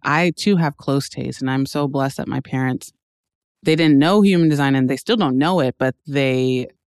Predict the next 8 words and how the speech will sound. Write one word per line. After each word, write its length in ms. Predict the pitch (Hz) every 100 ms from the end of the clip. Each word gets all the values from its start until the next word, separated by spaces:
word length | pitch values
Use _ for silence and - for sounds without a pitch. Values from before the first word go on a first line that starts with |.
| -
just 200 | 160 -
respected 580 | 160 - 143 143 147 120
that 120 | 127
I 200 | 127 123
was 320 | - 104 110 -
a 60 | 127
very 680 | 123 127 113 117 113 113 - _ _
picky 640 | - 120 - 113 107 110